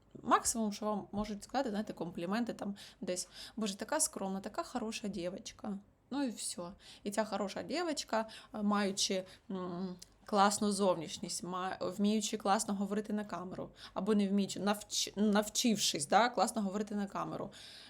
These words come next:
е, там, має класні фотки, має класне відео, а просто тому, що вона скромна, вона цього всього не виставляє, бо не знає, ну, зачем, зачем? А клієнтів нема, грошей нема, нічого нема, нічого не получається. Будь ласка,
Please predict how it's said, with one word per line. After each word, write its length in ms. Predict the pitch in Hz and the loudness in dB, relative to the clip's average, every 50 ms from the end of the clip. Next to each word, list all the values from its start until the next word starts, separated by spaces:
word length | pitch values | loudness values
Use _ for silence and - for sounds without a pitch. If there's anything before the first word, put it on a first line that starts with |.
| - | -4
е, 360 | - 165 170 165 165 170 165 160 | -2 0 0 2 2 0 0 -2
там, 420 | - - 165 165 165 165 180 - - - - - - - _ - | -2 -2 -2 -2 -2 -4 -8 -8 -10 -12 -14 -14 -16 -20 _ -16
має 380 | - - - 202 214 226 233 226 | -8 -2 0 2 2 2 0 0
класні 360 | - 226 226 233 233 - 220 | 2 2 2 2 2 0 -2
фотки, 460 | 208 - - 175 - - - - 180 | -4 -2 -2 -2 -2 -4 -6 -8 -6
має 200 | 185 202 214 220 | -4 -2 -2 -2
класне 360 | - 226 220 214 220 - 214 | 0 0 -2 -2 -2 -2 -2
відео, 300 | 214 285 285 277 269 - - | -2 -2 -2 -2 -2 -4 -4
а 200 | - - - 214 | -2 0 0 0
просто 440 | 214 - - 262 262 254 - - 233 | 0 0 0 0 0 0 0 -2 -2
тому, 260 | 233 - 247 254 262 | -2 -2 -2 0 0
що 160 | 262 - 269 240 | -2 -2 -4 -2
вона 200 | 254 247 247 254 | -2 0 0 0
скромна, 380 | - - 311 330 330 311 277 | 0 2 0 0 2 2 0
вона 220 | 240 240 254 269 269 | 0 0 0 0 0
цього 260 | - 247 254 - 254 | -2 -4 -2 -2 -2
всього 280 | 247 247 254 247 240 | -2 -2 -2 -2 0
не 100 | 233 247 | 0 0
виставляє, 520 | 247 262 247 247 - 233 254 262 269 262 247 | -2 -2 -2 -4 -4 -4 0 0 2 2 0
бо 140 | 226 233 226 | 0 -2 -2
не 140 | 226 240 | -2 -2
знає, 400 | 233 - - 247 247 240 226 220 - - | -2 -2 -2 -2 -2 0 -2 -4 -4 -4
ну, 100 | 220 220 | -4 -2
зачем, 680 | 220 240 233 226 - - - - 190 - - 226 233 - - - - - - - | -2 -2 -4 -6 -8 -8 -4 -2 0 0 0 -2 -4 -8 -12 -18 -18 -16 -10 -6
зачем? 500 | 240 233 214 208 - 226 190 180 220 285 - - | -6 -4 -4 -2 -2 0 0 0 -2 -6 -6 -8
А 60 | 208 | -8
клієнтів 440 | - 240 226 226 233 233 226 247 262 | -4 -2 0 0 0 0 0 0 0
нема, 280 | 240 247 254 254 254 | 0 4 4 4 4
грошей 380 | 240 233 233 226 226 - 240 226 | 2 0 -2 -2 0 0 0 2
нема, 260 | 226 220 226 240 254 | 2 2 4 4 4
нічого 320 | 240 214 208 - - 233 | 4 2 0 0 0 2
нема, 240 | 240 247 254 285 302 | 4 6 6 6 6
нічого 260 | 269 233 220 - 247 | 6 4 2 2 0
не 80 | 247 247 | 0 -2
получається. 720 | 247 - 254 254 247 247 - 214 - - - - - - - - - - - - - - | -2 -2 -2 -2 -2 0 0 0 0 0 -2 -4 -8 -8 -2 -2 -2 -2 -4 -10 -2 0
Будь 180 | 208 240 202 | 2 4 6
ласка, 560 | 233 254 247 240 214 214 - - - 220 214 | 8 10 10 10 10 6 4 -2 -6 -10 -12